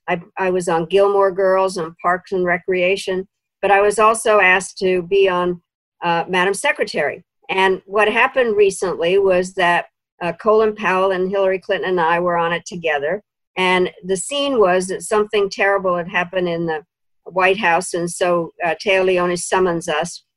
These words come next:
And I, everything was scripted, but I was able to get an unscripted line in as we sat down. And I said, "Isn't it nice when the current Secretary of State calls her predecessors to consult?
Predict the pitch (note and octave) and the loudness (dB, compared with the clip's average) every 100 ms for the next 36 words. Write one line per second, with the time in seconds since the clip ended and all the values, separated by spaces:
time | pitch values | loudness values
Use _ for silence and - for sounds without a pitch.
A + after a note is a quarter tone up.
0 | _ F#3 F#3 F3+ A#3 C#4 B3 A3+ G#3 - | _ 0 0 2 0 2 2 2 2 -2
1 | - A#3+ G#3+ F3 C#3+ - F#3+ F#3+ G#3 G#3 | -2 0 0 -4 -4 -2 0 2 2 2
2 | G3+ G3+ G3 F#3+ F#3+ F3+ F3+ G3 A3 - | 0 0 -4 -2 -2 -2 -4 -2 -2 -2
3 | G#3 G3 - F#3 F#3 F3+ F3 F3 D3+ D3+ | -4 -4 -6 -4 0 0 0 0 -2 -6
4 | D#3+ F3 F3 - E3+ E3 D#3+ D3+ D3 D3+ | -8 -6 -6 0 0 0 -2 -4 -4 -4
5 | E3+ E3+ E3+ E3+ E3 - _ _ - A3 | -2 -2 -2 -4 -4 -10 _ _ -2 0
6 | A#3+ B3 F#3 F3 E3 F3 - _ _ - | 2 0 2 2 2 -2 -10 _ _ -2
7 | F#3+ F#3 E3+ A3+ A3 G#3+ - G3+ F#3+ G3 | 0 0 -2 2 2 2 0 -4 -2 -4
8 | F#3+ F3+ F3 - F3 E3 - - F3+ F3 | -2 -2 -4 -2 0 -2 -4 -4 -2 -2
9 | F#3+ F3 - F#3+ F#3+ F#3+ E3+ E3+ F3+ F3 | -2 -4 -2 -2 -2 -2 -4 -4 -8 -6
10 | F#3 F#3+ F3 F3 F#3+ D#3 - | -8 -4 -4 -2 0 0 -2